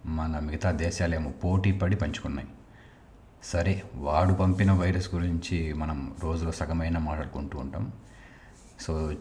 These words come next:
చైనీస్ వాడు దాంతోపాటు మనకి ఇంకోటి బో-, కూడా బోనస్గా ఇచ్చాడు. అదే టైమ్. అవును, ఆఫీస్కి వెళ్ళి వచ్చేదానికి యావరేజ్గా మనం టూ అవర్స్ తీసుకుంటే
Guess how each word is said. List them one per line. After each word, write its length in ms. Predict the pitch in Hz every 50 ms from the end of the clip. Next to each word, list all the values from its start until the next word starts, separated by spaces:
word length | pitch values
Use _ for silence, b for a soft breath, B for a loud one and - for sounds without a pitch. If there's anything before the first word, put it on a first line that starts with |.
| - 98
చైనీస్ 320 | 101 107 117 127 127 117
వాడు 500 | 95 92 95 92 90 92 98 107 - - - -
దాంతోపాటు 880 | 80 - 80 78 92 107 104 110 98 104 85 73 69 65 - 76 76 71 - - - - - - - -
మనకి 300 | 76 82 85 87 - -
ఇంకోటి 340 | 82 85 87 - 107 101 95
బో-, 340 | 87 76 78 78 - - -
కూడా 180 | - 87 92 101
బోనస్గా 460 | 90 76 80 80 80 78 - - -
ఇచ్చాడు. 260 | - - - 69 62 - - - - - - - - - - - - - 90
అదే 360 | 82 82 92 113 113 - - - - - - - -
టైమ్. 280 | 90 82 76 71 67 - - - - - - - - - - - - - -
అవును, 320 | 82 - 71 71 - - B B B B B B B B B B B B B -
ఆఫీస్కి 580 | 78 80 82 85 - - 90 87 - - 92 80
వెళ్ళి 400 | 76 78 80 82 82 82 82 85
వచ్చేదానికి 760 | 85 76 78 78 - - 87 82 80 80 80 78 - - 82 73
యావరేజ్గా 580 | 71 73 76 78 80 85 87 80 80 80 85
మనం 380 | 80 80 80 82 78 78 78 76 -
టూ 60 | 76
అవర్స్ 340 | 71 73 78 85 - - -
తీసుకుంటే 720 | 82 - - - 78 73 71 71 69 67 69 - 95